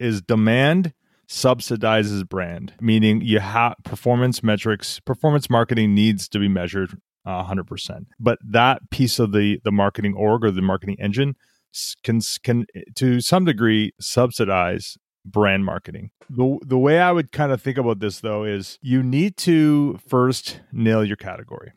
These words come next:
because that's the context and who your best fit customer is. The, the analogy I give is, you know, Mark, if I were to ask you, "Do you wanna go out for dinner tonight?"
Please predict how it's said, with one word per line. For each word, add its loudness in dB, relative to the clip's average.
because 0
that's 0
the -6
context -8
and 4
who 4
your 2
best -2
fit -8
customer -12
is. -16
The, -4
the -2
analogy 2
I 2
give -2
is, -4
you 0
know, 2
Mark, 2
if -2
I 4
were 4
to 0
ask -2
you, 0
"Do -6
you 4
wanna 2
go 0
out -4
for -8
dinner 0
tonight?" -8